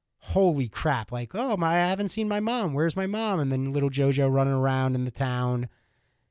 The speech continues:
being a kid, and then you see the feet hanging there right behind him before he turns and sees it. And, oh my God, that moment, yeah.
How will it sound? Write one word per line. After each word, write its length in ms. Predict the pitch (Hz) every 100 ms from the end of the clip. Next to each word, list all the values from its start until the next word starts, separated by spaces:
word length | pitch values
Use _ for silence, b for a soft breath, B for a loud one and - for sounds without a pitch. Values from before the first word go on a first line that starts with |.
| _ -
being 300 | 143 147 143
a 60 | 135
kid, 600 | - 143 135 131 131 104 _ _ _ _ _ _
and 160 | 143 135
then 140 | 131
you 100 | 127
see 200 | 120 156
the 100 | 127
feet 260 | - 147 117
hanging 380 | 117 139 131 135
there 180 | 131 127
right 180 | 127
behind 400 | 135 123 131 131
him 100 | 131
before 300 | 123 113 139
he 100 | 127
turns 320 | 113 135 131 120
and 140 | 120
sees 320 | - 135 131
it. 200 | 147 143 -
And, 320 | 131 120 117 - _ _ _ -
oh 280 | - 190 170
my 160 | 127 113
God, 260 | 135 113
that 160 | 139 135
moment, 360 | 143 131 123
yeah. 240 | 135 113